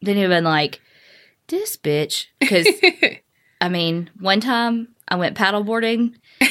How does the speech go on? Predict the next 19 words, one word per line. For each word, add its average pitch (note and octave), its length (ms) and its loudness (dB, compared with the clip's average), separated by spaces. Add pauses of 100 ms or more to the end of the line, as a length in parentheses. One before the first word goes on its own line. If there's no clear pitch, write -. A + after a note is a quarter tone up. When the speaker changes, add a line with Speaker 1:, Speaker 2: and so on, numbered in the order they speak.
(420)
Speaker 1:
and D#4 140 4
I A3+ 80 4
couldn't B3 280 4
stand G3+ 280 4
up A#3+ 180 6
on C#4+ 200 6
it. D4+ 180 4
<laughs> F#4+ 1400 4 (100)
And B3+ 160 2
every B3 260 4
time B3+ 180 4
I A3+ 140 4
fell G#3+ 200 2
off, G3 260 4
the F#3+ 100 0
guide F3+ 260 2
had G3 200 0
to, F3+ 60 0
like, D3 300 -2